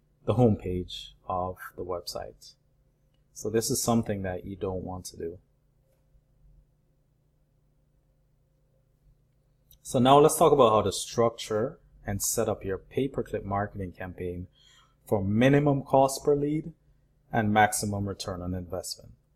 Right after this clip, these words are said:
So the first thing I wanna recommend that you have in place is conversion tracking.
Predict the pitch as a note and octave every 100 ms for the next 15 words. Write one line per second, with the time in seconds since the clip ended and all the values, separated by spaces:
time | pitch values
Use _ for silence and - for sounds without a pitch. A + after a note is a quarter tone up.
0 | _ _ _ _ _ _ _ _ _ _
1 | _ _ _ _ _ _ _ _ - A#2+
2 | A#2 - F3 - D#3+ A#2+ A2 G#2+ A2+ G#2+
3 | G#2 G2+ G2 F#2+ G2 F#2+ G#2+ G#2+ G#2+ G#2
4 | - G2 F#2 - F#2+ - - F#2+ F#2 F#2
5 | F2+ E2+ - F2 -